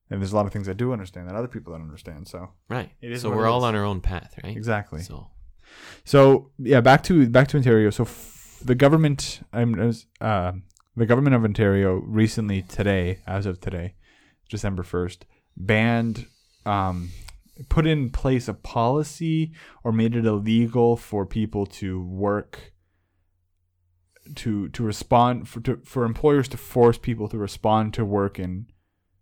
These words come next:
Speaker 1: do work after hours. So companies have to, I just read it a, a little bit. Companies have to put in place different, uh, policies in order to, like, have it clear cut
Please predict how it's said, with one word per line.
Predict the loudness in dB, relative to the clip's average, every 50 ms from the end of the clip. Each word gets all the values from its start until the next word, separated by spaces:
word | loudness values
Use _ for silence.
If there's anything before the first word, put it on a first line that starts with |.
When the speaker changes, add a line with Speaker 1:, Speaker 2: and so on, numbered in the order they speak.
| _ _ -4
Speaker 1:
do | 0 0 2 2
work | 2 0 -2 0
after | 0 -2 -2 -2 -2 0
hours. | 0 0 2 2 0 0 0 -2
So | -4 -6 -6 -8 -12 -18 _ _ _ _ _ -8
companies | -2 -2 0 0 0 -2 -2 -2
have | -2 -2
to, | 0 -2
I | -2
just | -2 -4 -4 -2
read | 0 2 2
it | 2 2
a, | 0 -2 -4 -6
a | -10 -8
little | -4 -2 -2 -2 -4
bit. | -4 -6 -8 -8 -12 -20 -20 -20 -20 -16 -4
Companies | 0 2 2 4 2 2
have | 0 -2
to | 0 0
put | 0 2 2
in | 0 -2
place | -4 -2 -2 -2 -2 -4 -6 -4
different, | -4 -4 -2 -4 -6 -10 -12 _ _ _ _ _ _ _ _ _ _ _ _ _ _ _ _ _
uh, | -6 -4 -4 -4 -2
policies | -2 0 2 2 4 4 2 0 0 -2 -2 -2 -2 -4
in | -2
order | -2 -2 0 -2 -2 -2
to, | -4 -6 -6 -4 -4 -4 -4 -8 -10 -14 _ _ _ _ _ _ _ _ _ _ _ _ _ _ _ _ _ _ _ _ _ _ _
like, | -8 -8 -2
have | 0 2 2 2
it | 0 -4
clear | -8 -6 -4 -2 -2 -2
cut | -4 -8 -8 -6 -6 -6 -6 -10